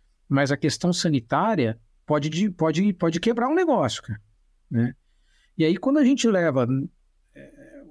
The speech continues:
o fato de você ter números pra facilitar a tomada de decisão, o quanto que vocês conseguem, Marcelo, essa é uma pergunta, é, gerar maior compe-, não só sobrevivência, mas também mais competitividade quando você tem itens como esse que impactam mais no dia a dia,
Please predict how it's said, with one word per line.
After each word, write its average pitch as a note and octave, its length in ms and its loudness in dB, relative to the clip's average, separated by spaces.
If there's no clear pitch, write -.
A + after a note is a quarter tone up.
o - 60 -18
fato F3 260 -2
de E3+ 80 -2
você F3+ 180 2
ter G3 200 0
números E3+ 520 4
pra C#3+ 160 -2
facilitar C#3+ 640 -2
a D3+ 40 -4
tomada C3+ 340 2
de B2+ 80 2
decisão, B2+ 640 0
o F3 100 0
quanto E4 340 0
que B3+ 100 2
vocês A3 400 0
conseguem, C#3 920 0
Marcelo, A#2+ 400 0
essa C#3 200 0
é - 20 2
uma D#3+ 160 0
pergunta, B2+ 640 0
é, B2+ 540 0
gerar F#3 440 0
maior A3+ 340 0
compe-, A#3 500 -2
não A3 200 2
só - 240 -2
sobrevivência, C#3+ 1400 0
mas D3 240 -2
também D#3+ 360 0
mais F3 320 0
competitividade F3+ 960 -2
quando F3+ 220 0
você F#3+ 240 0
tem F#3+ 360 4
itens A#3+ 340 2
como E3+ 300 2
esse C3+ 440 2
que - 120 0
impactam D#3 460 0
mais C#3+ 220 2
no C#3+ 80 2
dia C3+ 200 2
a A#2 40 2
dia, C#3 400 0